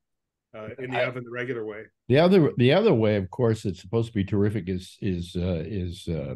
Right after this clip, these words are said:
Speaker 2: uh, uh, deep fat frying it.
Speaker 1: Yep.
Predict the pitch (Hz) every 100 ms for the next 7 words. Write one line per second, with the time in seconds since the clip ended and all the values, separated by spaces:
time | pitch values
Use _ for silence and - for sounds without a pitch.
0 | 92 - - 60 - _ _ 85 87 -
1 | 120 120 117 110 101 - 131 123 90 -
2 | - _ _ _ _ _ _ _ _ 110
3 | 107